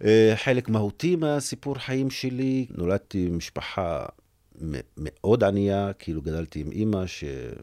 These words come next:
כאילו, יודע, לא רק אמא, גם אחיות, אני הכי קטן, גידלו אותי, על זה סיפור מהותי, ואני, כאילו, אתה יודע, במחשבה, אני מאוד, אה, כאילו, אסיר תודה לאישה הזאת, אישה חזקה, קשוחה,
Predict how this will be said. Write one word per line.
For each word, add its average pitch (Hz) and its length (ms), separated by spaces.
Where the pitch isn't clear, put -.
כאילו, 90 140
יודע, 117 160
לא 95 160
רק - 160
אמא, 156 280
גם 78 180
אחיות, 110 600
אני 80 120
הכי 76 160
קטן, 120 560
גידלו 82 340
אותי, 156 220
על 82 120
זה 82 120
סיפור - 420
מהותי, 90 360
ואני, 120 280
כאילו, 127 300
אתה 113 120
יודע, 127 180
במחשבה, 95 1000
אני 82 160
מאוד, 92 500
אה, 87 680
כאילו, 78 200
אסיר 95 240
תודה 95 360
לאישה 107 340
הזאת, 107 400
אישה 80 440
חזקה, - 540
קשוחה, - 680